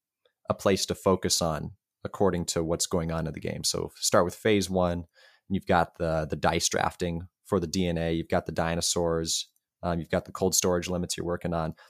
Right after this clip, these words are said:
You can just look at that board, and that's what's going on. And then there's, like, a clear cut, you move on to phase two, and now you're,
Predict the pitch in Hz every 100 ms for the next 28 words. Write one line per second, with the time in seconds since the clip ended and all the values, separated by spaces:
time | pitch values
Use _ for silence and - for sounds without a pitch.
0 | - 101 95 82 - 165 - 123 98 -
1 | 92 82 92 87 85 87 - 90 - -
2 | - 87 78 - 101 - _ _ - 101
3 | 117 107 101 90 - - 202 - 147 135
4 | 101 95 110 101 90 95 90 85 82 -
5 | - 131 110 107 _ _ _ _ 104 95
6 | 92 95 87 87 78